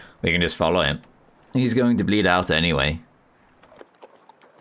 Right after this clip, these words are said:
He's gonna make his way back to his den, which is nearer to our base anyway. And we can just harvest him there. The only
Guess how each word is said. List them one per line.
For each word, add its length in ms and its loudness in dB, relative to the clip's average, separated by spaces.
He's 180 -2
gonna 180 0
make 220 0
his 140 -2
way 160 0
back 280 0
to 100 -4
his 160 -2
den, 260 0
which 160 -4
is 120 -6
nearer 300 0
to 140 -2
our 80 -2
base 320 -4
anyway. 560 -2
And 380 -2
we 120 -2
can 120 -8
just 180 -4
harvest 360 -4
him 100 -10
there. 200 -10
The 200 -6
only 520 0